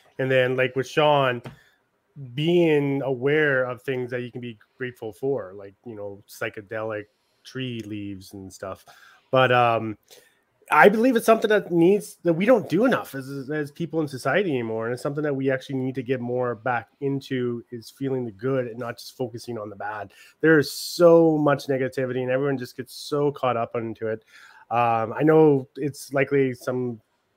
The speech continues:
root, you know, ancestral liz-, lizard brain defensive thing to focus on the bad, but it, by focusing on the good, you actually feel better, and that feeling actually can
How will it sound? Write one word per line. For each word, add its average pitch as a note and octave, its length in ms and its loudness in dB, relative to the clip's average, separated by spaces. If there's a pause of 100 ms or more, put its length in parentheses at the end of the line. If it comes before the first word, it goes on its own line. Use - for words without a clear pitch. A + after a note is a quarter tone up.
root, C3 640 -4
you C3 120 0
know, B2 200 2
ancestral A#2+ 760 -4
liz-, C3 280 0
lizard C#3 420 -2
brain C3+ 300 2
defensive C3 480 -4
thing A#2 220 -4
to A2+ 60 -8
focus B2 300 -6
on A2+ 140 -6
the G#2+ 60 -8
bad, A2+ 380 0 (480)
but C3 280 2
it, C#3 160 -8
by D3+ 180 -4
focusing D#3+ 460 0
on C#3 100 2
the C3 80 0
good, C#3+ 280 2
you C3+ 120 2
actually C#3 420 -4 (360)
feel D#3 640 0
better, A#2 400 -2
and A#2+ 160 -6
that C#3 200 -2
feeling D#3 460 0
actually B2 300 -2
can A#2 180 -12